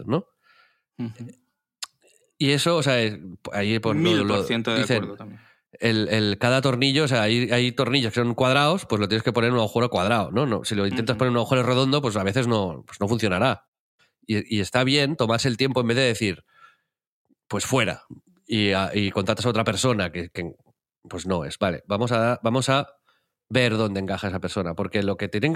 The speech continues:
Speaker 1: encajar es la persona en, en el, en el flow, no
Speaker 2: La
Speaker 1: la
Speaker 2: cultura de la
Speaker 1: aptitud
Speaker 2: empresa,
Speaker 1: con el
Speaker 2: exacto.
Speaker 1: agujero que
Speaker 2: Ujú.
Speaker 1: falta, ¿sabes? Así es como yo lo veo, pero he tenido que hacer lo otro forzadamente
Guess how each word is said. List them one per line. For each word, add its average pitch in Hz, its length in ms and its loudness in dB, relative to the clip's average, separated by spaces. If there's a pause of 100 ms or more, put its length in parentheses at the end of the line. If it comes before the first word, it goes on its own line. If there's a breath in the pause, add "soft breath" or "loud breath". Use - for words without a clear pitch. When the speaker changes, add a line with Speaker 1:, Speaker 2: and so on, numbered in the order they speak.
Speaker 1:
encajar 131 220 0
es 147 80 2
la 117 100 2
persona 104 500 0
en, 95 200 -4 (260)
en 107 160 0
el, 95 320 -2
en 107 100 -2
el 101 120 0
flow, 104 380 0 (420 loud breath)
no 120 280 2
Speaker 2:
La 143 60 4
Speaker 1:
la 135 100 4
Speaker 2:
cultura 127 320 2
de 127 60 4
la 110 60 2
Speaker 1:
aptitud 110 140 0
Speaker 2:
empresa, 127 140 0
Speaker 1:
con 123 100 2
el 123 60 2
Speaker 2:
exacto. 117 140 4
Speaker 1:
agujero 113 540 0 (240)
que 110 100 0
Speaker 2:
Ujú. 123 60 -2
Speaker 1:
falta, 107 380 -2
¿sabes? 135 340 -2 (240)
Así 127 120 -2
es 160 60 -2
como 151 220 0
yo 139 160 2
lo 135 120 2
veo, 92 220 -2 (460 loud breath)
pero 165 340 2 (880)
he 127 80 2
tenido 151 380 2
que 123 80 0
hacer 113 200 0
lo 110 120 2
otro 101 260 -2
forzadamente 92 840 -2